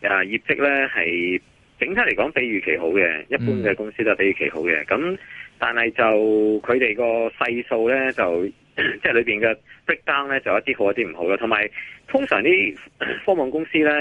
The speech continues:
Speaker 1: 呃，即係比較難查佢嗰個，呃，估到佢嗰個盈利數字嘅。咁所以好多時都依靠公司畀嘅嗰個 guidance 咯。
Speaker 2: 嗯。
Speaker 1: 咁，呃，分析員嗰啲數呢，就有時會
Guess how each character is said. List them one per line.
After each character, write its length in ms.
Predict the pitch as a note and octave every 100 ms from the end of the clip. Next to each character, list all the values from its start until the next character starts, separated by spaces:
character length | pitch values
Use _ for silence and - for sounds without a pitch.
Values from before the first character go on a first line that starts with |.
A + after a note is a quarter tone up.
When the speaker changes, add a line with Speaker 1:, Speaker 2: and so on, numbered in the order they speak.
| C#3+ -
Speaker 1:
呃， 220 | G#2 F#2+
即 100 | A#2+
係 80 | B2 -
比 80 | D3+
較 160 | D#3
難 220 | G#2 D#2 E2
查 360 | - D#2+ D#2+ E2
佢 140 | F#2+ G2
嗰 140 | A#2+
個， 340 | G#2 F#2 F#2 - _ - _ _ _
呃， 360 | F2+ D#2+ D#2 E2
估 180 | A#2 D3+
到 80 | D#3+
佢 140 | D3
嗰 100 | A#2+
個 140 | B2 A2
盈 160 | D#2
利 80 | E2+
數 160 | G2+ F#2
字 140 | -
嘅。 160 | D#2+ E2
咁 100 | B2
所 120 | -
以 40 | F3+
好 80 | C#3+
多 120 | G3
時 120 | G2
都 80 | C3+
依 180 | G2+ A2+
靠 300 | A#2 F2+ F#2
公 200 | B2+ C3
司 140 | -
畀 60 | B2
嘅 420 | C#2 F2+ G#2 E2
嗰 120 | E2+
個 120 | F2+ E2+ D#2 -
guidance 400 | G2 E2 - -
咯。 160 | F2 E2+ -
Speaker 2:
嗯。 280 | C3 B2 G2
Speaker 1:
咁， 440 | - G#2 C#3 D#3+ - -
呃， 240 | G2 F#2+
分 160 | - F#3+
析 60 |
員 180 | E3 G2
嗰 100 | A2
啲 60 | -
數 200 | A#2+ B2+
呢， 100 | C3+
就 80 | A#2
有 100 | A2
時 180 | D#2
會 140 | E2+